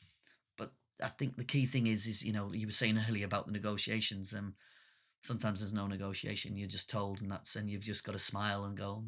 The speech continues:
"Okay, you know, hopefully I'll get on another one down the road."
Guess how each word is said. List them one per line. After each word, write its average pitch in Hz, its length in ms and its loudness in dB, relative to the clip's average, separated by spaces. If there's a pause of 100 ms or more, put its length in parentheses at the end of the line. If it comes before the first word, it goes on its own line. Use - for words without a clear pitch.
(120)
"Okay, 123 380 2 (300)
you 110 80 -2
know, 104 120 0
hopefully 113 320 0
I'll 107 100 6
get 110 220 4
on 110 120 4
another 110 260 2
one 98 240 -2 (320)
down 107 160 0
the 101 80 -2
road." 104 280 2